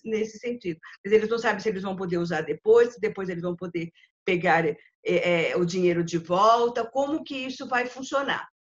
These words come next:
A gente sabe que clube de futebol não é uma coisa tão, tão, tão, <laughs> uma gestão tão boa.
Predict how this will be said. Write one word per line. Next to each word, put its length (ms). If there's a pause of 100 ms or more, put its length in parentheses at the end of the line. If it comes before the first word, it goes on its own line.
A 80
gente 180
sabe 300
que 100
clube 220
de 100
futebol 400
não 160
é 60
uma 180
coisa 260
tão, 300
tão, 480
tão, 340 (520)
<laughs> 640
uma 140
gestão 520
tão 220
boa. 380